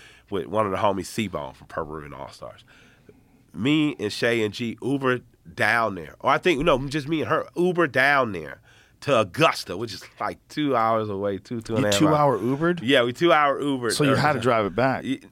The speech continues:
Speaker 1: we went down there to pick it up. Took
Speaker 2: Wow.
Speaker 1: cash down there. Like, "Yo, we came with the money." This asshole car sales, like, uh, car places, please get rid of the assholes. Like, like South Atlanta Mercedes with the asshole who I'll tell you a story about later who didn't just wanna say, "I'm sorry," and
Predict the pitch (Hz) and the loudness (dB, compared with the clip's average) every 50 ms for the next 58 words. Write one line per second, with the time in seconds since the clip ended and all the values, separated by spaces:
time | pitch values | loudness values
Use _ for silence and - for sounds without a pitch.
0 | _ 113 - - _ _ _ _ _ - - _ _ _ 110 139 208 226 277 320 | _ -20 -20 -20 _ _ _ _ _ -20 -20 _ _ _ -4 -2 2 4 4 4
1 | 277 226 233 220 220 214 190 160 123 - 196 220 170 165 202 226 - - _ _ | 4 6 4 4 6 4 2 2 0 -2 -4 0 2 4 4 4 2 0 _ _
2 | - - 180 170 87 - 90 87 67 - 170 190 220 202 170 - - 123 110 107 | -2 -2 0 0 2 0 0 -2 0 2 4 6 6 4 4 0 0 0 2 2
3 | 90 87 85 73 - - 82 104 113 113 127 170 147 123 104 117 151 147 - 175 | 0 -2 -4 -10 -16 -10 -4 -4 -2 2 4 4 4 6 4 2 -2 -2 2 2
4 | 165 170 170 165 160 147 151 165 180 165 147 123 120 120 - - - - - - | 4 4 2 0 -2 -2 0 4 4 4 4 4 0 -6 -12 -20 -20 -20 -20 -20
5 | - - - _ _ - 220 214 - - - _ - 170 196 226 233 208 - 196 | -20 -20 -20 _ _ -2 -2 0 -2 -4 -8 _ 2 4 6 6 4 4 2 0
6 | 175 160 - - 180 180 175 - - 147 143 170 165 160 - - 156 165 - - | 0 0 0 2 2 2 2 0 -2 -4 0 2 0 0 0 -2 -4 -6 -4 -8
7 | - - 233 254 247 240 214 - - _ - _ _ - 185 165 151 123 - 117 | 0 4 6 6 8 6 4 2 -2 _ -20 _ _ 2 2 4 4 2 0 -6
8 | - - - 214 220 208 165 - - 175 175 - 131 147 139 127 117 101 87 107 | -10 -6 -2 0 0 0 0 2 2 2 2 2 2 2 2 2 2 0 0 2
9 | 113 104 101 - - 85 76 62 71 - - 120 117 98 - - - - - - | 2 2 0 0 -4 -6 -6 -6 -8 0 2 2 2 2 -4 -10 -20 -20 -20 -20
10 | - - 135 131 123 - - 147 147 147 - 120 110 127 127 123 113 107 107 - | -2 0 2 2 2 2 4 4 4 4 2 0 2 4 4 4 4 2 0 0
11 | - 113 107 107 92 87 90 - 107 104 - 87 95 107 104 104 104 - 98 98 | 2 2 2 2 0 -2 -4 -6 -6 -4 -2 0 2 2 2 2 2 2 2 2
12 | 95 95 90 95 95 95 95 - 113 98 92 90 - - 90 90 90 90 90 78 | 2 0 0 0 -2 -2 -2 0 0 0 0 -2 -2 -4 -4 -2 -2 0 -2 -2
13 | 71 85 90 90 90 87 92 85 90 92 90 87 90 85 - - - 95 87 - | -2 -4 -4 -4 -6 -8 -8 -6 -4 -4 -4 -4 -6 -10 -12 -10 -10 -8 -6 -6
14 | 95 90 85 - - 87 80 78 - - 101 92 90 87 85 78 | -6 -6 -6 -6 -6 -6 -6 -8 -6 -4 -2 -2 -2 -2 -4 -8